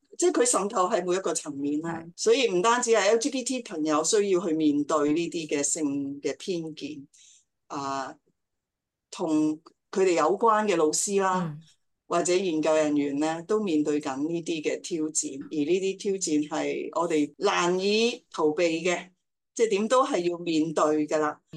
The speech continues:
Speaker 2: Diana 好似畀咗個，即係 come out 成為一個研究L G B T議題嘅一個老師，吓，之下，呢個身份都會遇到噉樣嘅一啲嘅待遇。喺十年前遇到，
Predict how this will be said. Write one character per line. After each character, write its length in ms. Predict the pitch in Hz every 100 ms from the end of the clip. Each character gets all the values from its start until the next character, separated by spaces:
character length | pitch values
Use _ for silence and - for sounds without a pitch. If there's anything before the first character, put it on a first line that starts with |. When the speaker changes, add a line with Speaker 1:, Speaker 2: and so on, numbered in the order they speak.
| 165 -
Speaker 2:
Diana 520 | 220 208 262 277 226
好 120 | 196
似 100 | 254
畀 280 | 254 208 208
咗 160 | 226 240
個， 340 | 226 190 190 196
即 100 | 262
係 240 | 226 196 -
come 240 | - 269 254
out 140 | 262 254
成 180 | 165
為 140 | 147 151
一 160 | 190 247
個 120 | 220
研 340 | 170 175 147
究 240 | 147 190 185 - _
L 180 | 262 240
G 180 | 208 233
B 240 | 208 226
T 220 | 214 220 202
議 240 | 139 156
題 280 | 180 131 131 160
嘅 120 | 175
一 40 |
個 100 | 196
老 160 | 160 156 151
師， 440 | 185 254 247 240 - - - _ _ _
吓， 280 | 156 135 151 - _ _
之 240 | - 240 269
下， 480 | 180 170 139 147 165
呢 100 | 240
個 100 | 208
身 260 | 202 220 226
份 340 | 185 185 196 _
都 120 | - 226
會 140 | 214
遇 220 | 175 160
到 160 | 156 151
噉 420 | 147 151 - 151
樣 240 | 175 185
嘅 140 | 180 156
一 60 |
啲 220 | 165 185 170
嘅 80 |
待 400 | 151 151 127 131 131
遇。 200 | 139 131
喺 160 | 175
十 280 | 214 190 -
年 180 | 147 135
前 240 | 131 135
遇 160 | 139 151
到， 400 | 147 151 151 151